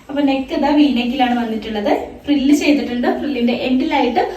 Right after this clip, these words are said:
വൈറ്റ് കളർ പൈപ്പിംഗ് ആണ് ആഡ് ചെയ്തിട്ടുള്ളത്. പഫ് സ്ലീവിലാണ് വന്നിട്ടുള്ളത്. സൈഡിലായിട്ട് ഒരു നോട്ട് വെച്ച് കൊടുത്തിട്ടുണ്ട്. ടോട്ടൽ ലെങ്ത് വന്നിട്ടാണെങ്കിൽ ഫോർട്ടി സെവൻ എബോ ആയിട്ടാണ് കേട്ടോ.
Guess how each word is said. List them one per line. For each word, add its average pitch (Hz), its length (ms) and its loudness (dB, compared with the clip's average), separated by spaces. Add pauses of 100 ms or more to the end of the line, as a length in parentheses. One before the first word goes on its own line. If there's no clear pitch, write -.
(260)
വൈറ്റ് 277 260 2
കളർ 277 300 2
പൈപ്പിംഗ് 269 460 0
ആണ് 269 300 -2
ആഡ് 226 180 0
ചെയ്തിട്ടുള്ളത്. 208 640 -4 (420)
പഫ് 247 240 -6
സ്ലീവിലാണ് 285 520 4
വന്നിട്ടുള്ളത്. 208 540 -4
സൈഡിലായിട്ട് 302 640 0
ഒരു 240 80 -8
നോട്ട് 226 300 -6
വെച്ച് 220 220 -8
കൊടുത്തിട്ടുണ്ട്. 208 580 -8 (360)
ടോട്ടൽ 339 440 2
ലെങ്ത് 262 320 0
വന്നിട്ടാണെങ്കിൽ 240 800 -2
ഫോർട്ടി 285 280 -2
സെവൻ 277 480 -2
എബോ 208 260 -8
ആയിട്ടാണ് 196 340 -8
കേട്ടോ. 214 140 -12